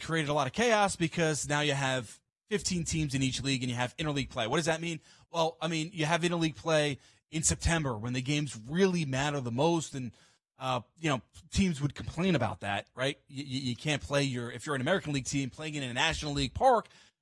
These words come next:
uh, you can't have one of your better hitters in the lineup, and if you do put him in the lineup, you're gonna be compromised defensively. So I think that was one of the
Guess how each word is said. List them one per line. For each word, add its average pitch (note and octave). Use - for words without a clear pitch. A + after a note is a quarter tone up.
uh, G3
you G#3+
can't A3
have G3+
one G#3+
of G#3+
your F#3+
better G#3+
hitters F#3+
in A3+
the G3
lineup, A#3
and G#3
if F3+
you F#3
do D4+
put A#3+
him F3+
in E3
the C#3+
lineup, C#3+
you're D3+
gonna E3+
be D3
compromised D#3
defensively. C3+
So B2
I C3+
think D#3
that D#3+
was C#3+
one C#3
of C3
the B2